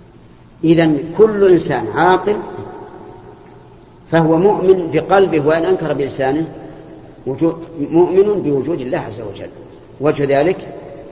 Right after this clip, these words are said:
أن هذه الخليقة العظيمة لا بد لها من، لا بد من مدبر. لو قال قائل: "إنها جاءت هكذا صدفة"،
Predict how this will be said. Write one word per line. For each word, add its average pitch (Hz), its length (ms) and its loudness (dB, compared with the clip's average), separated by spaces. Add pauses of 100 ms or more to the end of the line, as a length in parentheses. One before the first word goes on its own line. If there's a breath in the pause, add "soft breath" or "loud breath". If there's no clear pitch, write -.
(120)
أن 127 140 -6
هذه 147 300 -2
الخليقة 135 440 -4
العظيمة 156 520 4 (1600)
لا 180 200 6
بد 180 240 2
لها 156 260 2
من، 165 220 2 (1000)
لا 175 140 0
بد 165 180 0
من 143 120 2
مدبر. 170 360 -4 (1900)
لو 160 120 2
قال 196 260 6
قائل: 185 440 4 (880)
"إنها 185 320 4
جاءت 160 340 -2
هكذا 131 320 -4
صدفة"، - 340 -8